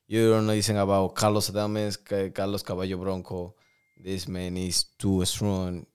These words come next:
If you see a fighting, it's right there. Elvis is right there. Um, how say, eh, eh,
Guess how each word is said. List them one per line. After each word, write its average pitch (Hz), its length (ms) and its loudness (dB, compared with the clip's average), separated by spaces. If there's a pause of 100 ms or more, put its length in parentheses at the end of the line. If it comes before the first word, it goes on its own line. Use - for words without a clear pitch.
If 85 200 -16
you 90 80 -6
see 90 240 -4
a 85 40 -8
fighting, 85 680 -6 (440)
it's 87 340 -4
right 90 140 -2
there. 87 280 -2
Elvis 90 840 -2 (320)
is 87 280 -8
right 87 200 -4
there. 82 840 -6
Um, 69 360 -12 (240)
how 78 80 -14
say, 80 720 -10
eh, 67 600 -12 (1000)
eh, 90 280 -8